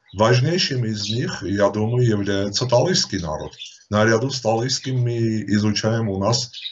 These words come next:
э, в Ереванском государственном университете также такие иранские народы, как осетины, таты или кавказские персы, курды. И в этом плане талыши являются одним из основных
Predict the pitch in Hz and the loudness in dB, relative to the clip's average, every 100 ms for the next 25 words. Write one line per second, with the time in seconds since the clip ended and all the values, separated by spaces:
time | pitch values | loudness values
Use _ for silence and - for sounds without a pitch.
0 | - _ _ - - 92 92 107 110 107 | -16 _ _ -14 -4 0 2 4 4 4
1 | 110 - 110 98 - 101 101 110 104 101 | 0 -2 -2 -2 -2 -2 -2 -4 -4 -4
2 | 95 92 92 90 - 104 110 120 123 110 | -2 -2 -2 -4 -2 -2 0 -2 0 2
3 | 110 110 117 117 123 - _ _ - 110 | 2 2 2 0 -2 -10 _ _ 0 2
4 | - 151 147 123 113 110 - - 107 101 | 2 0 2 4 2 0 -4 -2 -4 -2
5 | 98 98 110 127 131 107 104 - 95 - | -2 0 0 0 -2 0 -2 -4 -4 -2
6 | 92 87 101 123 123 123 - _ _ _ | -2 -2 0 2 2 2 -2 _ _ _
7 | _ - 110 120 117 110 98 95 87 85 | _ 2 4 4 2 -4 -4 -4 -4 -6
8 | - 120 - - 120 - 110 104 - 98 | -2 -2 -2 -2 -4 -2 -6 -4 -6 -4
9 | 107 117 104 92 87 139 165 170 147 123 | 0 0 0 -2 0 0 0 -2 -4 -2
10 | 135 185 180 180 180 - - - 120 123 | -2 -2 -4 -8 -10 -20 -6 2 2 4
11 | 123 123 131 160 - _ _ - 110 113 | 0 -2 -4 -6 -14 _ _ -4 -2 0
12 | 110 113 127 127 - 135 - 104 107 131 | -2 0 -2 -4 -4 -2 0 0 0 -2
13 | 160 151 117 107 - 101 98 98 117 143 | -2 0 0 0 0 -4 -4 -6 -4 -4
14 | - | -6